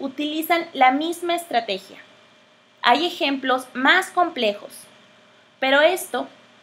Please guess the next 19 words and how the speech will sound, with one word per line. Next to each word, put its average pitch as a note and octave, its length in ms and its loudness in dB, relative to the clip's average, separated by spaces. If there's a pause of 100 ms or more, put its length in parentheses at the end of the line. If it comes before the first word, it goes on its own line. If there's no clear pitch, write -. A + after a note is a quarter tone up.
(120)
es E4+ 180 -2
solo G4 340 4
para A#3+ 300 4
darles C#4 460 2
una D4+ 240 0
idea D#4+ 560 2
de B3 120 -2
lo A#3 160 0
que A#3+ 120 -6
sucede C#4+ 640 -2
en A#3+ 280 -4
términos D4+ 720 2 (240)
de C4 220 -4
cómo G4 300 0
los D#4+ 180 0
retrovirus B3+ 580 -2
decodifican B3 840 -4 (300)
su C#4+ 80 -8
información. G#3 720 -6